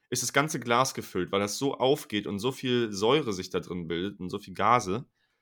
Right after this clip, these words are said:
dass es einfach komplett mit Blasen gefüllt ist, das, das Ding. Und das musst du dann fünf Tage lang wiederholen mit diesem Anfüttern und so.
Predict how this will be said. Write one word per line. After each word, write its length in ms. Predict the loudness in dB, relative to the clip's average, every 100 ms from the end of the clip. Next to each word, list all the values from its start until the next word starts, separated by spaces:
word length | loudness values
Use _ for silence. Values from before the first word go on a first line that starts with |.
| _
dass 160 | -8 -6
es 60 | -6
einfach 260 | -6 -8
komplett 320 | -6 -4 -4
mit 100 | -4
Blasen 380 | 2 4 4 0
gefüllt 340 | -6 -2 -2 -2
ist, 160 | -4
das, 260 | -4 -6 -12 _ _ -16
das 140 | -8
Ding. 340 | -4 -2 -4 _ _ _ _ _ _ _ _
Und 180 | -2 0
das 100 | 2
musst 180 | 0 4
du 40 |
dann 120 | 2
fünf 260 | 4 -2 0
Tage 260 | 2 2 4
lang 180 | 2
wiederholen 500 | 2 2 2 0 2
mit 140 | 0 -2
diesem 160 | -2
Anfüttern 580 | -2 -2 -4 -4 -2 -2
und 120 | -4
so. 300 | -4 -4 -4